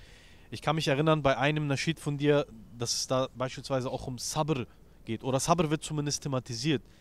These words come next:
Sehr wichtiges islamisches Verständnis. Ein Wort, was vielleicht auch Rapper benutzen, aber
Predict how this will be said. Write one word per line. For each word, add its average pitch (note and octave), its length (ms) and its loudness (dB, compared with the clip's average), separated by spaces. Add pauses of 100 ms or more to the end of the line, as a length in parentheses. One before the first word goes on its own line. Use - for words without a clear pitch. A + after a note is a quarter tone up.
(120)
Sehr G3 340 0
wichtiges A3 420 -6
islamisches D#3+ 520 -4
Verständnis. - 760 -6 (760)
Ein D3+ 260 2
Wort, G3 280 0
was F3+ 180 -4
vielleicht F#3+ 420 -2
auch D#3+ 220 -2
Rapper D3+ 320 0
benutzen, G2+ 420 -8 (880)
aber C3+ 260 0